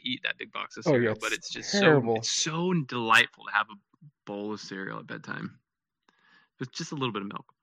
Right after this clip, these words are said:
Speaker 2: Mm.
Speaker 1: Um, <laughs>
Speaker 2: <laughs> That's
Speaker 1: the difference between, the difference between doing something brave and doing something stupid is whether or not you succeed.
Speaker 2: <laughs>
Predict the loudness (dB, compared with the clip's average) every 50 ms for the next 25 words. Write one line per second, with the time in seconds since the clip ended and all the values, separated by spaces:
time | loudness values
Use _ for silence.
0 | _ _ _ _ -6 -2 0 2 2 2 0 -2 -2 0 2 2 4 4 4 4
1 | 2 0 -2 -4 _ _ _ _ _ _ _ _ -6 -4 -2 -2 -4 -6 -8 -10
2 | -14 -20 _ _ -20 -16 -16 2 6 6 6 8 8 6 6 4 2 0 2 4
3 | 4 4 4 6 4 2 2 0 -4 -6 -2 2 2 4 4 4 2 0 0 0
4 | 2 4 4 4 2 0 -2 -4 -8 -4 0 0 0 0 -2 -4 -4 -2 0 0
5 | 0 0 -2 -2 -4 -6 _ _ _ -8 -4 -4 -4 -2 -2 -4 -4 -4 -4 -2
6 | -2 0 0 0 -2 -4 -6 -8 -12 _ _ _ _ _ _ _ -6 -4 -2 0
7 | 0 0 0 -2 -4 -6 -6 -6 -6 -6 -8 -8 -10 -8 -6 -8 -6 -6 -8 -10
8 | -10 -12 -14 _ _ _ _ _ _ _ _ _ _ _ _ _ _ _ _ _
9 | -10 -8 -8 -4 -2 0 0 2 2 2 2 0 0 -2 -2 -4 -8 -10 -12 -12
10 | -12 -12 -12 -12 -12 -12 -14 -20 -20 _ _ _ _ _ _ _ _ _ _ _
11 | _ _ _ _ 2 2